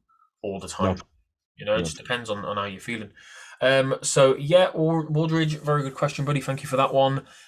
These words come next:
Speaker 1: Uh, Podcast Wrestling asked, this is a really good question, and I wanna get your thoughts on it first. Gimmick pay-per-views, such as T L C, Hell in a Cell, Extreme Rules, how do you feel about the way they are done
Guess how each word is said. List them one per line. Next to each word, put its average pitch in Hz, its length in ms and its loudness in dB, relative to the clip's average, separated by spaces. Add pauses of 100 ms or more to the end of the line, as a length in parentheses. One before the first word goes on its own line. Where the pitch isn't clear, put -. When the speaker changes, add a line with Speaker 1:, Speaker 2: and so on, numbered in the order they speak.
(120)
Speaker 1:
Uh, 123 320 2
Podcast - 680 -2
Wrestling 131 600 -2
asked, - 440 -4
this 127 180 0
is 107 80 -4
a 101 60 0
really 107 200 -2
good 98 140 -6
question, 92 400 -6 (380)
and 92 180 0
I 92 40 0
wanna 98 160 0
get 101 120 -6
your 104 180 0
thoughts - 300 -6
on 95 100 -2
it 78 120 -10
first. 92 440 -2 (500)
Gimmick 175 300 0
pay-per-views, 98 640 -6 (300)
such - 280 -6
as 104 160 2
T 131 160 0
L 123 140 0
C, 113 300 -2
Hell 113 200 2
in 110 80 -2
a 107 60 -6
Cell, 110 280 0
Extreme 107 460 -8
Rules, 98 460 -8 (1400)
how 156 240 4
do 151 100 6
you 151 80 6
feel 151 240 4
about 135 400 2
the 123 80 -4
way 135 180 4
they 127 180 2
are 120 640 0 (180)
done 113 360 -4